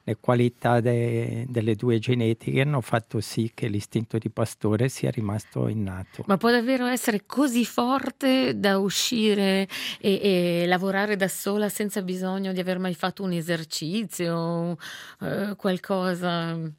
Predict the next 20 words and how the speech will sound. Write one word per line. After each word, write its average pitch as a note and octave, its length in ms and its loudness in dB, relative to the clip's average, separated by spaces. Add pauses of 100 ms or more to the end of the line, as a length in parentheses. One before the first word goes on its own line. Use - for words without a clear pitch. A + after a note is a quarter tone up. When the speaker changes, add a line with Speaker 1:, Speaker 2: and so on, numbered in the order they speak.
(560)
Speaker 1:
Beh, B2+ 300 6
non B2 240 6
è C#3 100 8
da C3 160 6
tutti, - 540 0
perché - 320 0
dobbiamo B2 360 4
dire B2+ 440 4
che, A#2+ 720 4
mm, C3 600 -4
dopo C3 300 2
dipende C3 460 4
dalle A#2 320 6
razze A#2+ 440 2
come A#2 240 2
vengono A2+ 400 2
allevate. A2 520 -2
Allora, A#2+ 300 4
ci - 180 0
sono C#3+ 400 2